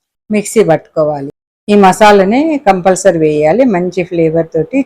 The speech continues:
చారు గుమగుమలాడుతూ చక్కటి రుచి ఉంటుందన్నట్టు. ఇది మనకు ఒకసారి మళ్ళొకసారి చెక్ చేసుకోవాలి. ఇదంతా కొంచెం చల్లగా అయినాక మళ్ళొకసారి ఇట్లా ఎదిమి పట్టుకోవాలి.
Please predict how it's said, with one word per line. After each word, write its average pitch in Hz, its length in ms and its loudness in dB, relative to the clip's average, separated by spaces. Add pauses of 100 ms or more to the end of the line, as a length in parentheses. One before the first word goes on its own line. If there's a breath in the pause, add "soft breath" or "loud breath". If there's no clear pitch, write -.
చారు 165 220 2
గుమగుమలాడుతూ 160 960 -4
చక్కటి 165 600 -4
రుచి 147 280 -6
ఉంటుందన్నట్టు. 147 1000 -8 (500 soft breath)
ఇది 202 160 2
మనకు 196 420 2 (420)
ఒకసారి 180 400 0
మళ్ళొకసారి 175 500 0 (100)
చెక్ 165 160 -4
చేసుకోవాలి. 160 640 -2
ఇదంతా 175 500 0
కొంచెం 160 320 -8
చల్లగా 160 400 -2
అయినాక 160 440 -6
మళ్ళొకసారి 156 600 -6
ఇట్లా 170 200 -6
ఎదిమి 147 320 -4
పట్టుకోవాలి. 147 760 -8